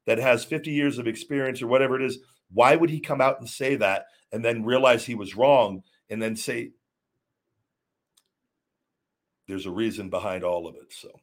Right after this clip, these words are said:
we just, lockdown shouldn't be a thing. We all need to go about our life focusing on ourselves. If you wanna wear a mask and protect yourself, wear a mask and protect yourself.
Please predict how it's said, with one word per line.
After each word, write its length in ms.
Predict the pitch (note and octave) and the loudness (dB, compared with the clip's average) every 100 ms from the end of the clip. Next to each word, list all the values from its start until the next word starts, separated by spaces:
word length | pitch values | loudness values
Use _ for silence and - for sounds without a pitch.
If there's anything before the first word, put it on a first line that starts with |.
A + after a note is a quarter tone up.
| _ _ _ _ _ _ | _ _ _ _ _ _
we 140 | G#2 G2+ | -10 -4
just, 220 | A2 G#2+ | -4 0
lockdown 420 | G2+ A2+ B2+ A#2+ | 0 2 2 0
shouldn't 280 | A#2 B2 B2 | 0 -6 -4
be 120 | C3 | -2
a 60 | B2 | -2
thing. 440 | A#2+ G#2+ G2 G2+ _ - | -2 -4 -4 -10 _ -6
We 100 | F#2+ | 2
all 160 | F#2+ | 2
need 140 | G#2 G#2 | 0 -4
to 80 | |
go 140 | F#2+ G#2 | 0 2
about 260 | G#2 G#2 | 6 6
our 100 | G2+ | 4
life 300 | G2 G#2 G#2 | 4 2 0
focusing 400 | - F#2 - G#2+ | -4 -6 -8 -4
on 120 | G2 F#2+ | -2 -2
ourselves. 640 | F#2 - G#2 B2 C#3 - _ _ _ _ _ _ | -4 0 2 2 0 -16 _ _ _ _ _ _
If 40 | |
you 80 | F2+ | -8
wanna 200 | F2+ G2 | -4 0
wear 180 | G2 G#2 | 4 4
a 40 | |
mask 320 | G#2 G#2 G#2+ - | 6 2 0 -6
and 80 | |
protect 300 | G2+ - A2+ | -12 -8 -8
yourself, 300 | B2+ A#2+ A#2+ | -6 -4 -4
wear 160 | G2 F#2+ | -2 -4
a 40 | |
mask 280 | F#2+ F#2 - | -4 -6 -8
and 80 | F#2+ | -16
protect 340 | - - B2 | -10 -8 -8
yourself. 440 | C#3+ C#3+ C#3+ C3 | -10 -6 -4 -6